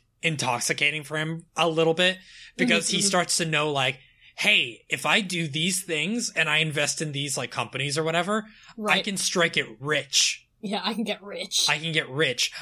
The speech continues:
Speaker 1: I just need to get a group of, like, five friends and have them stand in these exact locations across the city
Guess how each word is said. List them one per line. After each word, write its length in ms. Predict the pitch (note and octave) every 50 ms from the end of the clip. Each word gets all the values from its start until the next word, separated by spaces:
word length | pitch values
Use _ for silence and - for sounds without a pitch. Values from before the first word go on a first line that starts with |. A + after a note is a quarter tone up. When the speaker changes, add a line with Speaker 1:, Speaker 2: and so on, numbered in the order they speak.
| - -
Speaker 1:
I 140 | - D#3+ E3+
just 200 | D#3+ - F#3 -
need 140 | F#3 F3+ E3+
to 80 | F3 D#3
get 160 | C3+ E3+ D#3
a 60 | D#3
group 260 | C3+ D3+ E3 E3 -
of, 80 | D3 C3
like, 220 | D3 C3 B2+ -
five 380 | - - - D#3+ C#3+ D#3 G3+ G3
friends 380 | - - F3 E3 E3 E3+ E3 E3+
and 100 | D#3+ D#3
have 240 | C3+ C#3 C#3 C3+ C3
them 140 | D3+ D#3 D3
stand 360 | - - - E3+ D#3 D#3 D3
in 100 | C#3 C#3
these 180 | C#3 C#3 C3+ C3+
exact 400 | B2+ C3+ B2+ C3+ C3+ E3 - F#3
locations 520 | F3 D#3+ - E3 D#3+ D3 - D#3 C#3+ C3+
across 360 | C#3 C3+ - C#3 D3+ E3 -
the 100 | - F3
city 400 | F3+ - E3 D3 C3+ C#3 D3 C#3